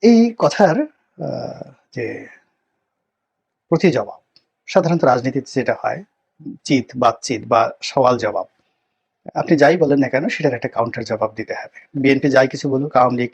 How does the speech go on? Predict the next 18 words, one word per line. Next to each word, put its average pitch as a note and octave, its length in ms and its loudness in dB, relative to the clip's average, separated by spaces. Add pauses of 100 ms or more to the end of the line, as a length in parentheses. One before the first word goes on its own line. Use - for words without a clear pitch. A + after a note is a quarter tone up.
(560)
তার B2 140 2
বিরুদ্ধে B2+ 300 0
বলবেই, B2+ 420 0
বি-, C3 360 0
আওয়ামী B2+ 260 2
লীগ B2+ 100 0
যা A#2+ 160 4
বলুক, B2 220 -2
বিএনপি A#2 260 -6
তার A2+ 160 0
বিরুদ্ধে A#2+ 340 -2
বলবে। A#2+ 320 0
এবং F#3 180 0
এটা G3+ 200 2
নিয়েই G#3+ 300 6
রাজনীতি। A#2+ 400 2
এবং C#3 120 -2
মানুষ D3+ 380 4